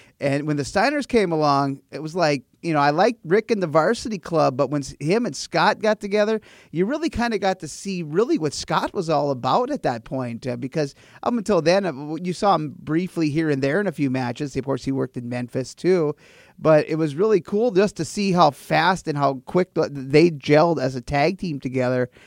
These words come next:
And just, man, the, the, the amount of, uh, brutality. I mean, Road Warriors, they talk about brutality. I'm gonna take the Steiners. They were more ground and pound. You had your belly to bellies and your,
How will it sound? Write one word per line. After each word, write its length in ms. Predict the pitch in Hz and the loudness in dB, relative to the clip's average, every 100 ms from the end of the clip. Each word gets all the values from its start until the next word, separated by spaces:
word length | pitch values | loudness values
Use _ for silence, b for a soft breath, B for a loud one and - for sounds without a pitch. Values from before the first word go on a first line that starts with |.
| b b - | b b 0
And 300 | 143 147 143 | 0 0 2
just, 300 | 214 254 - _ - | 4 4 0 _ -12
man, 440 | 170 156 143 139 | -4 0 0 -2
the, 180 | 156 156 | -4 -2
the, 180 | 143 147 | 2 2
the 240 | 147 147 147 | 6 8 8
amount 480 | 147 175 208 233 | 8 6 4 4
of, 340 | - 156 139 143 | 0 -2 0 2
uh, 240 | 143 135 | 2 0
brutality. 960 | 156 127 156 - - 156 208 180 123 104 _ _ _ _ 131 | -4 -2 -2 0 0 4 6 6 2 -6 _ _ _ _ -10
I 40 | |
mean, 180 | 123 127 | -8 0
Road 160 | 226 | 2
Warriors, 320 | 247 175 143 127 | 4 4 2 0
they 100 | 139 | 0
talk 260 | 156 135 | 2 2
about 200 | 131 120 | 0 -2
brutality. 640 | 123 - 175 190 196 143 123 b b b | -4 2 6 6 6 0 -4 b b b
I'm 160 | - 262 | -2 -2
gonna 120 | 359 | -2
take 220 | 294 202 | 0 0
the 60 | 147 | -2
Steiners. 560 | - - 156 254 180 147 | -6 0 2 2 2 2
They 80 | |
were 120 | 262 247 | 2 2
more 200 | 170 123 | 0 2
ground 340 | 147 139 127 | 4 4 2
and 140 | 117 | -4
pound. 360 | - 139 208 220 | -4 0 0 0
You 60 | 143 | 0
had 120 | 127 | -2
your 60 | 123 | -2
belly 320 | 120 147 139 | 0 0 0
to 80 | 120 | 0
bellies 500 | 151 156 185 185 165 | 2 4 4 2 -2
and 160 | 131 | -4
your, 160 | 120 | -4